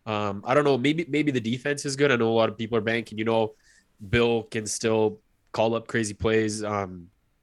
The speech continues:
on the defensive side of the ball. They can dominate that, which is, I mean, they did have a pretty good defense last year.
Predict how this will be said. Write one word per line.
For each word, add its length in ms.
on 120
the 80
defensive 600
side 220
of 60
the 60
ball. 180
They 100
can 120
dominate 380
that, 180
which 180
is, 220
I 60
mean, 120
they 80
did 140
have 120
a 40
pretty 180
good 120
defense 360
last 340
year. 200